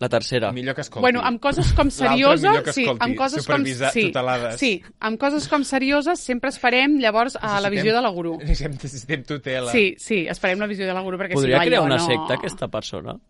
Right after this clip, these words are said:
Speaker 1: És que
Speaker 3: Sí.
Speaker 1: estic molt in en el món de les sectes. L'altre dia vaig veure un document-, bueno, un
Speaker 3: La
Speaker 1: documental.
Speaker 3: xamarra aquella, xaparra.
Speaker 1: El què?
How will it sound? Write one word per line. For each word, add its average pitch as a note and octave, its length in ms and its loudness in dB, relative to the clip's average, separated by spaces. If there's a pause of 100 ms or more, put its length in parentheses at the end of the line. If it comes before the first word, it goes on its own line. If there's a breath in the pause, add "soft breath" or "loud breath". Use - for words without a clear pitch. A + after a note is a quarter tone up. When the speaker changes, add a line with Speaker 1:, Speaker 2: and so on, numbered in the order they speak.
Speaker 1:
És - 80 -18
que D3 120 0
Speaker 3:
Sí. D#3+ 60 -6
Speaker 1:
estic G#3+ 160 -4
molt D#3 280 2
in E3 280 -2
en C3 140 0
el A#2 100 0
món A#2+ 180 -2
de C3+ 120 4
les A#2+ 120 0
sectes. A#2 400 -2
L'altre A2+ 280 0
dia C#3 100 2
vaig B2+ 140 0
veure B2 260 2
un A#2+ 140 -2
document-, G#2 360 -4
bueno, G#2+ 200 -6
un G2+ 60 -6
Speaker 3:
La G#2 40 -6
Speaker 1:
documental. G2+ 220 -4
Speaker 3:
xamarra G#3+ 380 2
aquella, A3+ 280 -4
xaparra. F#3+ 720 -4
Speaker 1:
El G#2+ 140 -8
què? - 180 -4